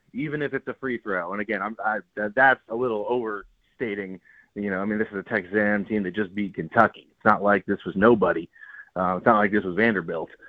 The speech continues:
But yeah, I think just, uh, learning how to win and then figuring some things out. I, I, even though, like I said, it was a, a rotation that, especially at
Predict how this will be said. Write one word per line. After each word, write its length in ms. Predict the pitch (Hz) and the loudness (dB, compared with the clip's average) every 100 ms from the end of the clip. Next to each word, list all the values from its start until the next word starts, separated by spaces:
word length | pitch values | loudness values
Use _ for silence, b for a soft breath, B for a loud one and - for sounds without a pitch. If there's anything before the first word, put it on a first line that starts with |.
| B B - | B B 0
But 400 | 107 101 95 - _ _ _ _ _ _ _ _ - | 4 4 2 -2 _ _ _ _ _ _ _ _ -14
yeah, 340 | 120 101 113 117 | -10 0 4 6
I 40 | |
think 400 | 131 110 - 120 | 6 2 -4 -2
just, 220 | 127 120 - _ - | 2 2 -2 _ -8
uh, 100 | - - 120 | -8 -8 -6
learning 440 | 127 135 147 139 | 4 6 6 4
how 180 | 127 127 | 4 2
to 80 | 113 | 2
win 460 | 101 120 120 123 120 B B B | 0 -2 0 -2 -8 B B B
and 180 | 107 120 | -4 0
then 340 | 117 113 110 - _ | 2 2 -2 -12 _
figuring 320 | 165 175 175 - | -2 0 -2 -6
some 140 | 143 | -6
things 260 | 143 127 104 | -4 -2 -2
out. 220 | 98 87 | -4 -2
I, 180 | 104 107 | -6 -6
I, 40 | 110 | -8
even 300 | 160 147 143 | -6 -4 2
though, 200 | 135 127 | 4 6
like 160 | 120 | 2
I 60 | 113 | 0
said, 160 | - 117 | -2 -2
it 40 | |
was 120 | 110 101 | -2 -6
a, 80 | |
a 140 | 98 110 | -6 -4
rotation 640 | 107 117 123 113 117 104 _ _ _ - | -4 -4 -8 -8 -10 -14 _ _ _ -6
that, 240 | 107 104 92 | -4 -2 -4
especially 480 | 98 135 - 123 | -4 0 0 0
at 80 | 113 | -6